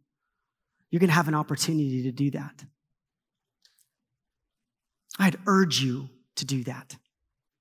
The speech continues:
There is nothing that you could do that is more life-giving than holding to the one who gives you eternal life,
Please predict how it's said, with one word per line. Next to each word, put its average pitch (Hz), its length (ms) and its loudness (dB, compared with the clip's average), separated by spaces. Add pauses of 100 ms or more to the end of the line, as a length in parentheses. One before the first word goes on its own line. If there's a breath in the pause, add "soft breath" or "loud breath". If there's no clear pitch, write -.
(1300)
There 180 140 0
is 131 200 0
nothing 175 580 2 (520)
that 180 100 -2
you 170 140 0
could 170 180 0
do 143 240 4
that 143 140 2
is 131 160 0
more 156 280 0
life-giving 151 1000 2 (1500)
than 165 120 2
holding 180 380 4
to - 100 -2
the 170 80 0
one 147 260 0
who 139 100 -2
gives 143 280 0
you 139 100 2
eternal 127 360 -4
life, 117 400 -8